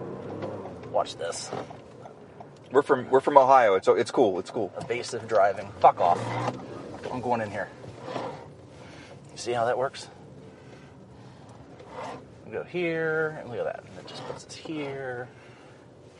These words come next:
Speaker 1: And then we come back out here, 'cause we're going through, 'cause U-turns are illegal, so we'll just U-turn in the parking lot.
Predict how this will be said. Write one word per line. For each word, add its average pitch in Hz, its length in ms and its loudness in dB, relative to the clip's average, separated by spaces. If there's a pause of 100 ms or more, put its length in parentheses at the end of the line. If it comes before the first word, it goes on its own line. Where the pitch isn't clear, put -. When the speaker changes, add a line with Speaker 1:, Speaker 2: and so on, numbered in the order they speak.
(500)
Speaker 1:
And 107 80 -14
then 98 100 -14
we 95 80 -14 (460)
come - 140 -12
back - 200 -10
out 131 140 -8
here, 135 560 -10
'cause - 160 -16
we're 92 80 -14
going 101 260 -14
through, - 140 -18 (200)
'cause - 200 -12
U-turns 113 380 -6
are 95 60 -6
illegal, 127 480 -4
so 113 160 -6
we'll 98 100 -6
just 95 200 -12
U-turn 95 460 -8
in 123 200 -8
the 113 60 -10
parking 123 320 -4
lot. 131 220 -10